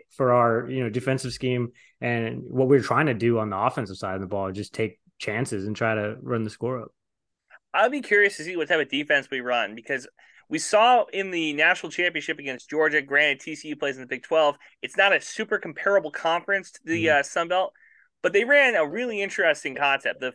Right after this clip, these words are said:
Speaker 2: four two five, right, where you, you have five D Bs on the field. I don't think that that's something that would work in the Sun Belt with,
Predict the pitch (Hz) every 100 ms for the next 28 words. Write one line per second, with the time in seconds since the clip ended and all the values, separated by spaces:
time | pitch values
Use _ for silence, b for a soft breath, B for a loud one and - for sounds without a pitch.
0 | _ 175 180 - 165 - 123 71 - _
1 | - 123 139 117 135 135 120 135 151 160
2 | - 156 170 175 147 135 160 143 151 139
3 | 131 123 160 147 104 B B _ 156 147
4 | 185 233 _ 185 208 165 160 151 - 160
5 | 156 143 120 120 127 147 - 135 120 -
6 | 147 165 175 - 131